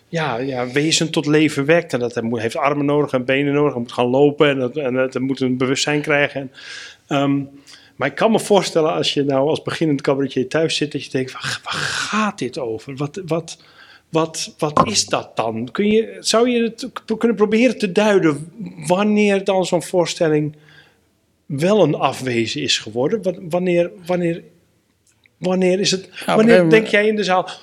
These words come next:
Speaker 1: "Oh, het is, het is, eh, bijna af"?
Speaker 2: Nou,
Speaker 1: Of
Speaker 2: het gekke is, dat gaat eigenlijk al redelijk snel. Dus het gaat heel lang niet.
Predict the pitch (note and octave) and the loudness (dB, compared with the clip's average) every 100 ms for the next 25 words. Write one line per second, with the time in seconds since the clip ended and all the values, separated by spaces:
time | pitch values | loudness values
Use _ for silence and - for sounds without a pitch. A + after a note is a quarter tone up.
0 | - C4 D4 C4 F#3+ B3 A#3+ B3 - - | 0 4 6 6 2 0 2 2 2 0
1 | A#3 G#3+ - B3 - - - A#3+ G#3 A3 | -4 -4 0 2 4 2 0 -4 0 0
2 | A3 B3 D#4 - - - G3 G#3+ A3+ A#3 | 2 0 0 0 -4 0 0 2 2 2
3 | G#3 G3+ - A3 A3+ G#3 G#3+ G#3+ G#3+ - | 0 0 2 2 2 2 0 0 -2 -4
4 | - G3+ A#3+ A3 F#3+ - B3 B3 F#3+ - | 0 2 4 2 0 0 2 4 2 0
5 | - _ - - F3+ G3 F3+ - F3+ F#3+ | -6 _ -10 -2 -2 -2 -4 0 4 6
6 | G#3+ F3 D3 F3+ C4 - - | 6 6 4 4 2 0 -16